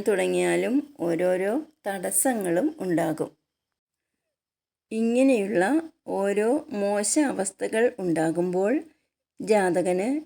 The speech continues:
ശരിയായി ഉറങ്ങാൻ പോലും കഴിയാത്ത സാഹചര്യവും ഉണ്ടായേക്കാം. ഒരു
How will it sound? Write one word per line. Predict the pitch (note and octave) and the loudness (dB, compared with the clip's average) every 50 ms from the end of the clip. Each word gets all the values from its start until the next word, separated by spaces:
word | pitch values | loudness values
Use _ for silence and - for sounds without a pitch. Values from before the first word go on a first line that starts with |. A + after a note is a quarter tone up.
| - _ - | -10 _ -8
ശരിയായി | - G3 F#3 F3+ E3 F3 F3 F3+ F3 F3 E3+ F3 F#3 G#3+ B3+ B3 - - _ E3+ | -4 -2 -2 0 2 2 2 4 4 2 2 2 2 0 0 -2 -4 -8 _ -8
ഉറങ്ങാൻ | F3+ F#3 F3+ F#3+ G3+ A3 A#3 A#3+ B3 C4+ C#4+ C4+ - | -6 -4 -4 -4 -4 -4 -4 -2 0 2 2 2 2
പോലും | F3+ F3 F3 F3 F3+ G3 B3 C#4+ C#4+ - - _ _ - | 0 0 0 0 0 0 0 -2 -2 -4 -14 _ _ -6
കഴിയാത്ത | F#3 E3+ E3 E3 E3+ F3 F3+ - - G#3 | -4 -2 0 0 0 -2 -4 -6 -8 -10
സാഹചര്യവും | - - E3+ F#3 - D#3+ D#3+ D#3+ E3+ E3 F3 E3+ E3 E3 F3+ G#3 C4 F4+ - - _ _ _ _ _ _ _ | -6 -6 -6 -4 -4 -6 -4 -4 -2 -2 0 0 0 0 2 0 0 0 0 -10 _ _ _ _ _ _ _
ഉണ്ടായേക്കാം. | - C4 A#3+ A3 G3 F3+ E3+ E3+ E3+ D#3+ D#3 D#3+ - - - - _ _ _ _ _ _ _ _ _ _ _ _ _ _ _ _ _ _ _ _ _ _ _ _ _ _ _ _ _ _ _ _ _ - | -6 -6 -2 2 4 6 6 6 6 4 4 2 -4 -4 -6 -6 _ _ _ _ _ _ _ _ _ _ _ _ _ _ _ _ _ _ _ _ _ _ _ _ _ _ _ _ _ _ _ _ _ -6
ഒരു | G#3+ G#3+ A3 A3 B3 | 0 0 2 4 4